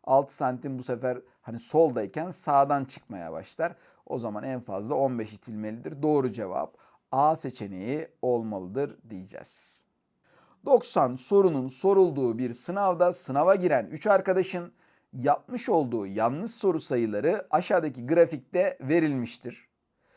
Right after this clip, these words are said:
Üç arkadaştan doğru sayısı en az olan Cenk. Tamam, en az olan Cenk. En fazla olan ise Ayhan'dır. Tamam.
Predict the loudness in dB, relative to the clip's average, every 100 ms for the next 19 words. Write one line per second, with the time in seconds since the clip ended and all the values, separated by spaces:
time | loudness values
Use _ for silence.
0 | _ _ -10 6 8 8 4 2 0 -6
1 | -6 -2 0 0 0 -2 -2 0 -2 -4
2 | -6 -6 _ -4 0 0 2 0 2 2
3 | 0 -6 -2 -2 -2 -6 -18 _ _ _
4 | _ -12 -8 -6 -6 -8 -12 _ -8 -4
5 | -4 -4 -4 -4 -6 -8 -8 -10 -16 -20
6 | _ _ _ _ _ _ _ _ _ 0
7 | 0 0 4 4 4 0 -2 0 0 2
8 | 2 0 -4 -2 -2 4 4 4 2 0
9 | 0 -6 -12 -14 _ _ _ _ _ _
10 | _ _ -4 -4 -2 -2 -4 -8